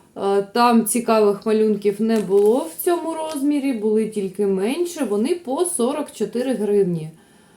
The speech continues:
Е, ціна нормальна, враховуючи те, що колготи завжди протираються, вони знашуються за зиму.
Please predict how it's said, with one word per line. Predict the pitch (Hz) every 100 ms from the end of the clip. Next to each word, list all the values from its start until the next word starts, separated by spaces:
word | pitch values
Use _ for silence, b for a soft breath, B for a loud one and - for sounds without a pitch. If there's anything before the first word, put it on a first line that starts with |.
| b b b b -
Е, | - 185 190
ціна | - 240 240
нормальна, | 233 233 262 349 415 349
враховуючи | 277 226 220 220 208 208 220
те, | 214 269 359 392
що | - 262 247 240 226
колготи | 214 208 202 226 196
завжди | 185 190 170 180
протираються, | 180 196 196 190 277 381 359 349 302
вони | 220 208 202 185
знашуються | 170 - 175 233 359 - 311 269 285
за | 254 269 262
зиму. | 240 233 226